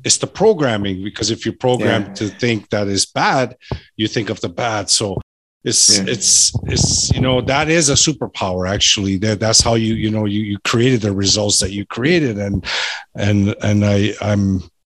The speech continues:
Speaker 1: I'm so happy that I had the opportunity to speak to you, because all the things that you're saying are a recipe for, for big things. And
Speaker 2: Yeah.
Speaker 1: wherever you're going,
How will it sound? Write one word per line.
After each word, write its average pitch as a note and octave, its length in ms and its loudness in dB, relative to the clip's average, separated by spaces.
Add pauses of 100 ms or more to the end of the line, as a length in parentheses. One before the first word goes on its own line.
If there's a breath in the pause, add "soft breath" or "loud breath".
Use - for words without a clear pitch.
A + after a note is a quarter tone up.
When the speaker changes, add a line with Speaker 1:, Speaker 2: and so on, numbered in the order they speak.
(460)
Speaker 1:
I'm G#2+ 140 -2
so A#2 540 2
happy C#3 440 0
that G#2+ 180 0
I G2+ 80 -2
had G#2+ 140 -2
the A2 80 0
opportunity G#2 520 -2
to G2 80 0
speak - 400 0
to - 140 0
you, G2 140 2
because G2+ 460 -4 (520)
all C#3+ 240 4
the C#3+ 140 2
things C#3+ 340 2
that A#2+ 120 2
you're A2+ 180 0
saying A#2 720 2
are G#2 240 -4
a - 20 -2
recipe G#2 800 0
for, F#2 560 -2 (300)
for B2 100 0
big C#3+ 320 0
things. E2 420 -2 (140)
And G2 340 0
Speaker 2:
Yeah. A2 140 4
Speaker 1:
wherever B2+ 320 2
you're B2 240 2
going, B2 540 2